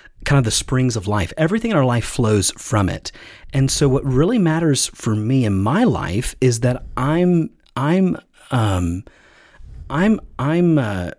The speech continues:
a, I'm guarding that gate, if you wanna think about that way, of what I'm allowing into my life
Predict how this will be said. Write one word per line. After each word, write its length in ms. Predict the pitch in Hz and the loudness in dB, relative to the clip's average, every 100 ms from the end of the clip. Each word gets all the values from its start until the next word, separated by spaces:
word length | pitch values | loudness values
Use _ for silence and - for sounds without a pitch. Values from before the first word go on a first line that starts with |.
| - | 0
a, 220 | 123 123 - | 2 2 0
I'm 280 | 123 156 131 | 0 2 2
guarding 460 | 120 113 151 165 131 | 0 0 2 2 2
that 300 | 113 110 104 | -2 -8 -2
gate, 540 | 120 104 180 - - - - - | 2 2 0 -2 -6 -6 -12 -4
if 160 | 139 | 0
you 60 | 147 | 2
wanna 140 | 147 | 2
think 120 | 147 | 2
about 180 | 143 147 | 0 0
that 140 | 156 143 | -2 0
way, 200 | 156 160 | 0 2
of 160 | 117 | 0
what 260 | 113 131 - | 2 2 0
I'm 280 | 113 123 147 | -4 2 4
allowing 680 | 139 123 117 135 151 160 160 - - - - - | 2 0 0 2 2 2 -2 -8 -20 -20 -16 -4
into 280 | 139 135 135 | -2 2 2
my 220 | 117 120 | 2 0
life 400 | 135 127 147 - | 0 2 0 -2